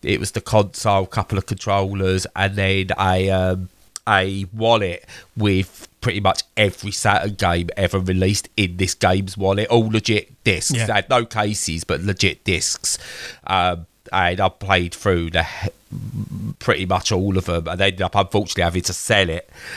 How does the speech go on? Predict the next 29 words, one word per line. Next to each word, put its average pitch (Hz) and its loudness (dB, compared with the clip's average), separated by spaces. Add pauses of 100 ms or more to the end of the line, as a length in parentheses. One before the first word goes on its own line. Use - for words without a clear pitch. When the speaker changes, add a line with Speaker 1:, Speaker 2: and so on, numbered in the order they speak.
(120)
Speaker 1:
Uh, 98 2
but 95 -2
I 107 4 (160)
kind 113 4
of 107 -6
rediscovered 104 0
the 107 -8
Saturn 92 0 (300)
later 101 2
on 85 0 (540)
and 90 0
had 92 -2
a - -10
great 104 0
time 82 0
with 82 -2
it. 85 2
And 90 -2
there, 117 -2
there 330 0
is 359 0
some 165 -2
really, 143 0
really 123 0
good - -4
games 143 0
on 87 2
there, 90 -2
yeah. 135 2